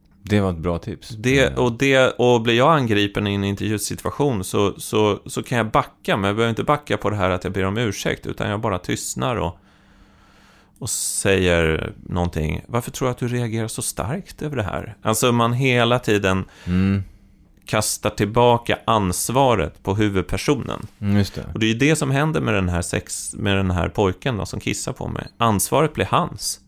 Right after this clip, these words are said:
Speaker 1: Just det.
Speaker 2: Det är nästan som att jag i en blick då ställer en fråga till honom.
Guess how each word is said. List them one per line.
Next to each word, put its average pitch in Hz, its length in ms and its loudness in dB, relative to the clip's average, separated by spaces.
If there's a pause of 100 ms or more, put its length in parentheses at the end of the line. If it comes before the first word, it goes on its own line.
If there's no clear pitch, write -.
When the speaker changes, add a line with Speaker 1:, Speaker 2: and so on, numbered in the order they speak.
Speaker 1:
Just 92 280 -6
det. - 240 -14
Speaker 2:
Det 113 80 2
är 120 40 4
nästan 127 280 2
som 120 160 -2
att 120 140 0
jag 113 180 4
i 113 80 2
en 110 360 0
blick 127 240 -4
då 107 80 0
ställer 107 460 0
en 107 100 -2
fråga 131 440 -2
till - 200 -6
honom. 85 300 -4